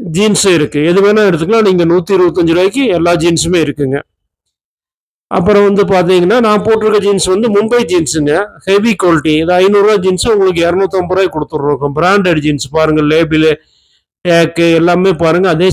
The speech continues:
சேம் பிராண்டடுங்க. இதெல்லாம் வந்து ஐந்நூறு ரூபா விக்கிற ஜீன்ஸ் தான் நம்ம இருநூத்தம்பது ரூபாய்க்கு கொடுத்துட்ருக்கோம் ஆஃபர் ரேட்ல. சரிங்களா? நீங்க பத்தாயிரம் ரூபாய்க்கு சரக்கு வாங்கும்போது, பத்தாயிரம் ரூபாய் சரக்கு ஃப்ரீ,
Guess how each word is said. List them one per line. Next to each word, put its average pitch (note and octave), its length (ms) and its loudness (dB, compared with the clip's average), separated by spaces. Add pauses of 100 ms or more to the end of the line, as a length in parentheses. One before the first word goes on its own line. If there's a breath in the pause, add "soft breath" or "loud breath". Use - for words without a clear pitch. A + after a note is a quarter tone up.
(100)
சேம் G3+ 300 0
பிராண்டடுங்க. D#3+ 640 0 (120)
இதெல்லாம் G3 380 0
வந்து G3 200 0
ஐந்நூறு F#3 300 0
ரூபா G#3 140 2
விக்கிற F3 260 0
ஜீன்ஸ் E3 320 -2
தான் G#3 100 -2
நம்ம F3+ 160 0
இருநூத்தம்பது E3 540 -2
ரூபாய்க்கு F3 280 0
கொடுத்துட்ருக்கோம் D3 560 -2
ஆஃபர் C#3 280 -2
ரேட்ல. C3+ 280 -6 (120)
சரிங்களா? C3+ 460 0 (560)
நீங்க D#3+ 180 0
பத்தாயிரம் F3+ 360 2
ரூபாய்க்கு G3 240 0
சரக்கு F3+ 200 0
வாங்கும்போது, F3 320 0
பத்தாயிரம் E3+ 360 -2
ரூபாய் F3+ 140 -2
சரக்கு D#3 280 0
ஃப்ரீ, D#3+ 220 -2